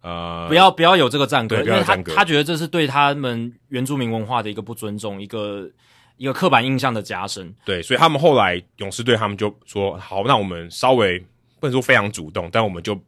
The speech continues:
Speaker 1: 不卖了。”
Speaker 2: 他是不发放，
Speaker 1: 就不发放。
Speaker 2: 他好像，他好像是免费发放的。
Speaker 1: 哦。
Speaker 2: 对。
Speaker 1: 哦，对，诶，我记得好像也可以买吧。
Speaker 2: 但是那个情况是，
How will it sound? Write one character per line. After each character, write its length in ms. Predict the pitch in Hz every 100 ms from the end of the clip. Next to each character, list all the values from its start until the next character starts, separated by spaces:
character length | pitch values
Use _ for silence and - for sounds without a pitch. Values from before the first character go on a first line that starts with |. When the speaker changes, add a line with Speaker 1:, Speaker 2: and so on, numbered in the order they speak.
| _
Speaker 1:
不 100 | 90
卖 280 | 98 98 69
了。” 120 | -
Speaker 2:
他 120 | - 180
是 60 |
不 120 | 180
发 220 | 156 123 117
放， 200 | 117 82
Speaker 1:
就 80 | 107
不 60 |
发 60 | 185
放。 60 | 151
Speaker 2:
他 80 |
好 60 | 110
像， 100 | 139
他 60 | 180 196
好 100 | 139
像 80 |
是 60 | 143
免 220 | 160 113
费 120 | 143
发 160 | 131 120
放 220 | 123 98
的。 100 | 85 90 110
Speaker 1:
哦。 120 | 123
Speaker 2:
对。 140 | 117 131
Speaker 1:
哦， 40 | 170
对， 80 | 220
诶， 60 |
我 140 | 190 135
记 100 | 214
得 60 |
好 120 | 110
像 80 | 98 -
也 80 | 113
可 100 | 135
以 60 |
买 260 | 160 101 69
吧。 220 | 67 - -
Speaker 2:
但 120 | 220
是 120 | 226
那 180 | 220 240
个 80 | 175
情 160 | 135
况 160 | 151 151
是， 320 | 156 151